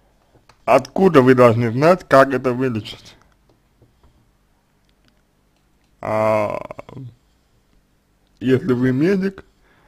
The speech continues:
если вы обладаете определенными ресурсами, да, только вот, э,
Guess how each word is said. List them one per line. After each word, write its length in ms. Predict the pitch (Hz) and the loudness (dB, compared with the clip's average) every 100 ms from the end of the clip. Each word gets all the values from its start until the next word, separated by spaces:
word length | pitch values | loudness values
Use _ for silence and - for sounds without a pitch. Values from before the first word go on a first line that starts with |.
| _ _ _ _ _ _ | _ _ _ _ _ _
если 500 | - 120 127 123 127 | -6 0 0 0 0
вы 560 | 120 120 123 107 95 123 - _ _ _ - | 0 0 -2 -4 -6 -10 -18 _ _ _ -6
обладаете 800 | 110 117 131 135 127 117 101 110 | -2 4 4 6 4 4 0 -2
определенными 720 | 110 120 127 131 117 110 113 | -2 -8 -4 -4 -2 -6 -4
ресурсами, 680 | 120 - 170 190 - 127 | -6 -2 0 0 -2 -6
да, 240 | 120 143 156 | 0 0 0
только 400 | - 120 117 113 | -2 -6 -4 -6
вот, 200 | 107 107 - - | -6 -8 -16 -14
э, 300 | 110 95 | -12 -10